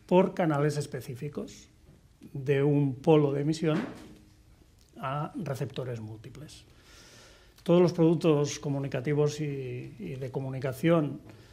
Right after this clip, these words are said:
tras la digitalización están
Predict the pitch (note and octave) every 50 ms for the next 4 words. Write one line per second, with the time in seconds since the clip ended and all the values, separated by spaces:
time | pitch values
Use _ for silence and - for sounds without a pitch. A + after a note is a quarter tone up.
0 | - - - - - - _ - - - - D3+ E3 D3+ D3+ C#3+ D3 C#3+ C#3 C3+
1 | - D#3+ C#3 - C#3 C3+ C3+ C#3 D3+ C#3+ - F#3 F#3 F#3+ G3 A3+ C4 D4 - -
2 | - - - - - _ _ - - - C3+ A#2 - - E3+ D#3 D#3 D#3 E3 F3+
3 | A3 -